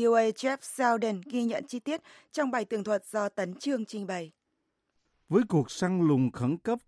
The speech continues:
Speaker 2: các nghi can trong cuộc tấn công khủng bố ở Brussels đang được tiến hành.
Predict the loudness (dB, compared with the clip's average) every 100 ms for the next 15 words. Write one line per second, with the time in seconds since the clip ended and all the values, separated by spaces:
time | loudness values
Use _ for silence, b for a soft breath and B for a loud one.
0 | _ -6 -4 0 -2 0 0 0 -2 -4
1 | -6 -4 -6 -4 -4 -2 -2 0 0 0
2 | -2 -4 -4 -2 0 0 0 -2 -2 -4
3 | -2 0 0